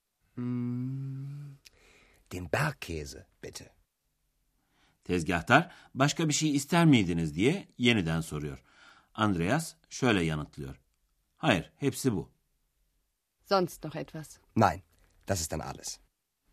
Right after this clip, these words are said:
Speaker 2: Ama X birden tezgahtaki zeytinleri keşfediyor. Oliven. Zeytin.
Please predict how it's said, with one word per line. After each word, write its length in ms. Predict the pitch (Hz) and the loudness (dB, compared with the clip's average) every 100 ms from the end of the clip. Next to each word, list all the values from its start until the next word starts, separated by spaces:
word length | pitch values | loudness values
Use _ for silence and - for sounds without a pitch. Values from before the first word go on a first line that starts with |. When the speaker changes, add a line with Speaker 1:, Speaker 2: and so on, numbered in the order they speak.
| _ _ _ _ _ _ - | _ _ _ _ _ _ 0
Speaker 2:
Ama 340 | 104 95 - | 2 0 -2
X 340 | 117 170 - - _ _ _ - | -2 -2 -4 -12 _ _ _ 0
birden 440 | 117 131 92 78 | 6 6 4 -4
tezgahtaki 800 | - 120 92 82 - 85 160 170 - - | -2 -2 -2 -4 -6 -2 0 0 -2 -8
zeytinleri 600 | 95 120 113 113 107 101 | 2 4 4 2 2 0
keşfediyor. 640 | 98 87 - 87 80 76 - _ _ _ _ _ _ _ | -2 -4 -4 -4 -4 -6 -8 _ _ _ _ _ _ _
Oliven. 800 | 110 113 123 120 101 82 78 65 - _ _ _ _ _ _ _ _ _ _ 113 | 0 4 6 6 4 -2 -6 -8 -16 _ _ _ _ _ _ _ _ _ _ -4
Zeytin. 800 | 131 151 151 190 202 135 82 | 2 2 2 2 2 2 0